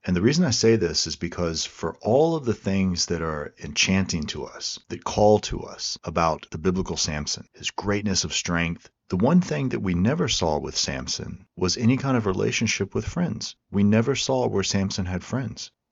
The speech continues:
And I can't help but wonder that if Samson had friends, he would have had people, close people in his life that he respected and that respected him,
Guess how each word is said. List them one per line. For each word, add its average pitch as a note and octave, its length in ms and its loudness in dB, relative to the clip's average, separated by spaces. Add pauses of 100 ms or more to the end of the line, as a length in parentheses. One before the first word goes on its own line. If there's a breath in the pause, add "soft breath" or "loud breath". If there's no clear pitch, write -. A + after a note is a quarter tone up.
(120)
And G3 120 2
I G3+ 60 4
can't F#3 240 0
help D#3 180 0
but - 160 -2
wonder - 500 2
that F#2 260 -4
if - 340 -2
Samson G2+ 720 -4
had - 220 -8
friends, - 640 -6
he B2+ 120 -6
would A#2+ 200 4
have G#2+ 100 0
had C3 420 -4
people, G2+ 600 -8
close B2+ 300 2
people - 580 -12
in G2 100 -8
his F#2+ 180 0
life F2+ 540 -4
that G2 80 -12
he F#2 140 -6
respected - 680 -4
and F2+ 80 -4
that - 60 -8
respected F2+ 480 -6
him, - 340 -6